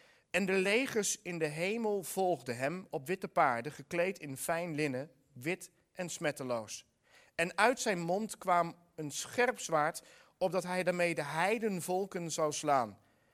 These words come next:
En hij zal hen hoeden met een ijzeren staf en hij treedt de wijnpersbak van de wijn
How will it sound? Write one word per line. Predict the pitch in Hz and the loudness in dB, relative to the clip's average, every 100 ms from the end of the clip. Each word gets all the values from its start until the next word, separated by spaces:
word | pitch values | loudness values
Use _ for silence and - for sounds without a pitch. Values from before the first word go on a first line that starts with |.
| - | -12
En | 147 | -2
hij | 156 185 | 2 2
zal | 190 185 170 | 4 2 2
hen | 165 151 - - _ | 0 -2 -6 -20 _
hoeden | - - 185 254 247 240 | -16 -4 0 4 4 4
met | 165 | 0
een | 151 147 | -4 -4
ijzeren | 175 196 240 - 175 | 0 0 0 -4 -6
staf | - 185 180 | -2 -2 -2
en | 160 | -2
hij | 143 | -4
treedt | - 175 190 196 - | -4 0 0 0 -6
de | 139 | -2
wijnpersbak | 131 165 233 - 185 147 135 170 - | 2 2 0 -2 -2 -2 -2 -2 -2
van | 170 143 | -6 -4
de | 127 | 2
wijn | 151 190 220 | 4 4 0